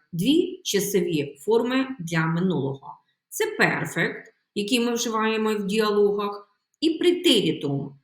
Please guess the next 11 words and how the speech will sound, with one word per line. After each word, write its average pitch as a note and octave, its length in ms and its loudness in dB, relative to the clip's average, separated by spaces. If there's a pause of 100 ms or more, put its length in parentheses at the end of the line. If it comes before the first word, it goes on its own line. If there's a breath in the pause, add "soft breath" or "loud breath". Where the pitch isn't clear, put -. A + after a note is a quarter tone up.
(160)
який A3+ 540 0
ми F#3 100 2
вживаємо E3 800 0 (160)
в A#3+ 40 -10
розповідях, A#3 800 -2
монологах, G#3 1000 0 (100)
тоді, B3 240 -2
коли G3 180 4
ви F3+ 100 0
заповнюєте F3+ 640 -2
документи. C#3 680 -8